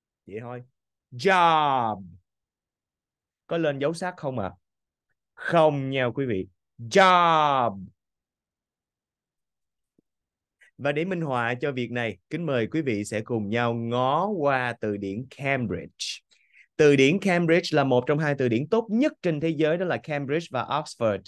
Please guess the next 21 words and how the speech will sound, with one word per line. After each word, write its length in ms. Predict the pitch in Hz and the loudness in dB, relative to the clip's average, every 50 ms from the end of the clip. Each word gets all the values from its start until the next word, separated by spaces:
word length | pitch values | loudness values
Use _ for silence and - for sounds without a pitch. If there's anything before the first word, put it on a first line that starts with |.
| - - | -10 -10
Quý 80 | 156 139 | -6 -6
vị 120 | 104 95 95 | -4 -4 -6
chắc 120 | 147 143 | -6 -4
nghe 220 | 139 127 123 117 117 | -2 0 0 0 2
loáng 220 | 117 117 131 143 | 2 0 0 -2
thoáng. 360 | 143 131 135 151 160 160 165 165 - _ _ | -4 -6 -4 -4 -6 -8 -10 -14 -18 _ _
Còn 100 | - 107 | -2 -2
nếu 100 | 123 143 | 0 0
quý 80 | 165 156 | 0 0
vị 160 | 117 104 107 113 | 0 0 0 2
chưa 120 | 131 127 | 2 2
nghe 180 | 120 127 120 117 | 2 2 0 0
thì 100 | 117 107 | -2 -2
hãy 140 | 107 104 110 | -2 -2 -2
biết 140 | 147 160 113 | -4 -2 -2
rằng 220 | 113 107 104 101 | -2 -2 -2 -2
nó 160 | 107 117 135 | -2 -2 -2
là 240 | 143 127 110 101 - - _ _ _ _ | 0 0 -2 -2 -2 -6 _ _ _ _
hai 160 | 143 135 123 123 | -6 -6 -4 -4
từ 100 | 107 104 | -4 -4
điển 260 | 98 95 98 123 | -4 -4 -4 -6